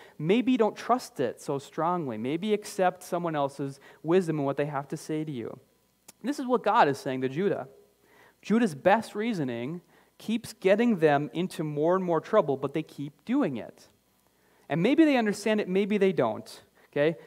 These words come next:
But God does understand it. And that's what he says here in verse ten. "I, the Lord, search the heart. I test the mind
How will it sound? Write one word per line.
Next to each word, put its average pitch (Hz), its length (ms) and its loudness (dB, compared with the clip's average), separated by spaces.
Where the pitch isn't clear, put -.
But 175 180 6
God 202 460 6
does 214 240 4
understand 120 580 -4
it. - 280 -14
And 135 100 -12
that's 143 160 -8
what 160 80 -6
he 156 60 -6
says 127 260 -4
here 123 160 -6
in 117 100 -8
verse 117 220 -10
ten. 117 380 -12
"I, 190 220 6
the 226 100 8
Lord, 202 400 6
search - 360 -2
the 160 120 2
heart. 156 280 2
I 135 100 -4
test - 440 -2
the 175 100 -2
mind 120 460 -4